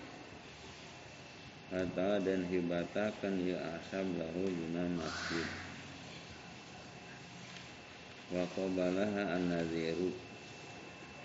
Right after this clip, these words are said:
Lan nerima hu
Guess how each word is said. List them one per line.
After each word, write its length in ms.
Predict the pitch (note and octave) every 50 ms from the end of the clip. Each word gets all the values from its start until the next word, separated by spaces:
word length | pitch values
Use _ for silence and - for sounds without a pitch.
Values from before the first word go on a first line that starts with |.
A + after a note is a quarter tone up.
| - - - - - - - F#2
Lan 240 | F#2 F#2+ F#2+ F#2+ F#2+
nerima 720 | F#2 F2+ F2 F#2+ G#2 A2 A2 F#2+ E2+ E2+ F2 F#2+ G2 F#2 - - - - - - - - - - - - - - - - - - - - - - - - - - F#4+ F#4 - - - - - - - - - - - - - - - - - - - - - - -
hu 180 | F#2 F#2+ G2 G2